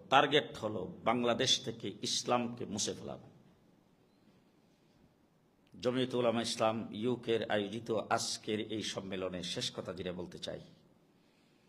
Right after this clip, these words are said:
আমরা ওলামায়ে দেওবন্দ, আজকের গোটা পৃথিবীতে,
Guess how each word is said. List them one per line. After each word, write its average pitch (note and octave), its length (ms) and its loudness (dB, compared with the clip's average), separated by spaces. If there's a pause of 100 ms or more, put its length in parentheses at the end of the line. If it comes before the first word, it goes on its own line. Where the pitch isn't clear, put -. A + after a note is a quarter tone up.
(1400)
আমরা A2+ 600 2
ওলামায়ে G#2+ 440 4
দেওবন্দ, F2+ 580 -4 (2500)
আজকের C#3 720 6
গোটা C3 520 8 (160)
পৃথিবীতে, D3+ 640 2